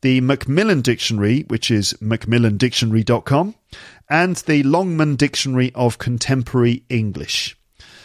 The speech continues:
which you can find at L D O C E online dot com.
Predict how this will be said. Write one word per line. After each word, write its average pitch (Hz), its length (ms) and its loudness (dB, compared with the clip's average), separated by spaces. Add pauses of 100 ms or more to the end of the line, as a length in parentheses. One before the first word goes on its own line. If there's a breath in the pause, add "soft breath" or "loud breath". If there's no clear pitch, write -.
(300 loud breath)
which - 320 -2
you 123 80 0
can 117 120 0
find 113 460 2
at 110 240 0 (140)
L 175 260 2
D 139 460 0
O 127 240 0
C 117 460 -2
E 151 320 0 (100)
online 113 600 0 (220)
dot - 260 -2
com. 78 340 -4